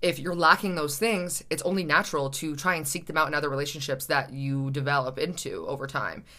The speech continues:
So I can easily say for myself, I didn't have that growing up. I felt, like, super disconnected from my family. I didn't really have, like, a great example of, like, what love really looks like in front of me, 'cause my parents were never super affectionate or any of that.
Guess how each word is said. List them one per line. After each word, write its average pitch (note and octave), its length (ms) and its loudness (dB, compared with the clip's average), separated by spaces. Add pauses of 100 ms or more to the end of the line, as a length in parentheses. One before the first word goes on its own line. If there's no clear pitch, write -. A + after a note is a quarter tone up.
(120)
So D3 600 4
I C#3+ 240 4
can C#3+ 400 -6
easily F#3 260 0
say D3 160 -2
for C3+ 100 -6
myself, F#3 480 2 (120)
I E3+ 120 6
didn't D#3+ 140 2
have E3+ 240 4
that B2 160 -4
growing F2+ 320 -4
up. G2+ 160 -4
I C3+ 100 2
felt, C#3+ 220 0
like, C#3 120 0
super G#3+ 260 -4
disconnected C#3 560 -6
from C3+ 100 -10
my B2 120 -4
family. A2 420 -6 (260)
I D#3+ 120 -2
didn't E3+ 220 -2
really E3 220 2
have, F3+ 320 4
like, D3+ 200 -2 (280)
a E3 100 2
great E3 280 2
example D#3 420 -2
of, C#3 160 -2
like, C#3+ 200 -2
what D#3+ 280 2
love D#3 200 2
really D3+ 120 0
looks D3 220 -4
like C#3+ 140 -2
in C#3 80 -6
front G3+ 200 4
of F3+ 80 -4
me, A2+ 140 -8
'cause - 100 -14
my D3 80 -2
parents D#3 300 -2
were D#3 80 -2
never C#3+ 160 -2
super C3+ 280 -4
affectionate D3 480 2
or D3+ 120 2
any D3+ 140 -4
of D3 80 -6
that. - 220 2